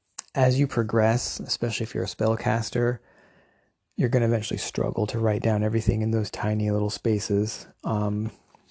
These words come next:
I suppose y-, the back side of the sheet is blank, so you can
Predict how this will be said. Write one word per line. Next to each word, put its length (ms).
I 100
suppose 580
y-, 80
the 100
back 320
side 280
of 80
the 60
sheet 520
is 300
blank, 560
so 160
you 120
can 220